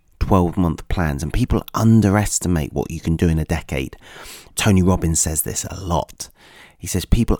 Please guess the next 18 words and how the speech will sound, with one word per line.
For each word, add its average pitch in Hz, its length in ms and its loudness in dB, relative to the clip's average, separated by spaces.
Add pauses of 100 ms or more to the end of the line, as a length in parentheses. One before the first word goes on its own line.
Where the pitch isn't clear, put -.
overestimate 117 760 2
what 67 120 -4
they 78 80 -6
can - 160 -4
get 85 160 -4
done 90 180 2
in 80 120 0
a 71 80 -4
day 92 480 0
and 80 120 -2
a 76 60 -4
week 87 560 -4
and 87 100 0
even 92 300 0
a, 80 140 -2 (200)
a - 100 -6
quarter, - 880 0 (520)
but - 540 -4